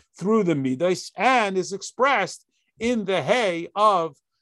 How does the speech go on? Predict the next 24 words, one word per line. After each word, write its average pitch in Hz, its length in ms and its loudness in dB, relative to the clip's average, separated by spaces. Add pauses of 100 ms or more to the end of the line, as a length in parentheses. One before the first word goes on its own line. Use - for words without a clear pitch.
(120)
the 147 100 -8
manifestation. 165 1000 -4 (140)
And 127 160 -12
this 233 240 -2
is 160 140 -12
that 170 180 -2
assurance 208 640 -4 (240)
that 147 140 -4
it 147 100 -8
will 143 140 -2
go 190 320 2
from 202 380 -2
that 170 280 -2
level 165 500 -2 (720)
into 185 460 0
our 151 140 4
behavior 110 520 -6
in 165 120 -6
the 156 80 -6
time 190 320 -2
of 185 100 -8
Mashiach. 220 560 -4
Of - 100 -20
course, 180 360 0